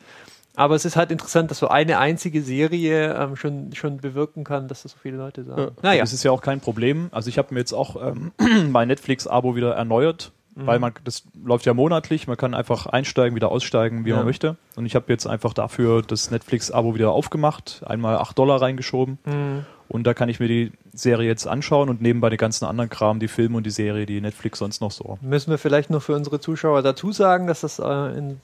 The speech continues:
Speaker 1: Deutschland auch nach wie vor, selbst wenn man willig ist, äh, willens ist, das dafür zu bezahlen, das nicht ohne technische Tricksereien hinbekommt,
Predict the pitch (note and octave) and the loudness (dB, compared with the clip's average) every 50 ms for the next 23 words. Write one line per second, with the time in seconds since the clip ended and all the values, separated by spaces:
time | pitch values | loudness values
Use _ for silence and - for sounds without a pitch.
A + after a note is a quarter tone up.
0 | _ _ - C#3+ C#3+ - - C#3+ C3+ - - C3 C3+ C#3 C#3 C#3 C3 - C3+ - | _ _ -2 0 0 -2 -4 -6 -6 -6 -6 -4 -2 -2 -2 -2 -2 -6 -4 0
1 | D#3+ E3+ F3 D#3 D#3 D3 D3 - D3+ C#3+ C#3 C#3 C3+ B2 C#3+ D3+ D#3+ F3 D#3+ - | 0 2 2 4 2 2 2 0 -2 -2 0 -2 0 2 2 2 2 0 -2 -4
2 | - - D#3 D3+ - - - - - - C3+ B2+ - - - - - - D#3 D3 | -6 -10 -8 -8 -8 -10 -10 -8 -4 -2 -2 -2 -2 -4 -8 -12 -10 0 2 4
3 | D#3+ F#3+ G3 F3+ E3+ D3+ - - G#3+ D3+ - - - C3 C3 - - - - D3 | 4 6 4 4 2 0 -2 -4 -6 -6 -6 -8 -8 -8 -8 -8 -10 -6 -6 -4
4 | - - D3+ - - C#3+ C3 C3+ - - C#3+ C3+ C#3+ D3+ D#3+ D3+ C#3+ - - D3+ | -4 -2 -4 -6 -6 -8 -10 -8 0 4 4 4 4 4 2 -2 -4 -4 -4 -4
5 | - - - C#3+ C#3+ C#3 - D3+ C#3+ - D3+ C#3+ - - C#3 - - - - - | -4 -4 -4 -4 -4 -2 -2 -2 -2 -2 -4 -6 -6 -8 -8 -8 -12 -12 -8 -2
6 | - C#3 - - C#3 D3+ E3 E3 D#3 D3 D#3 F3 F#3+ F#3 F3+ - - F#3 F3+ F#3 | -2 0 4 4 4 4 2 0 -2 0 0 0 2 2 2 2 2 2 2 2
7 | F#3 | -2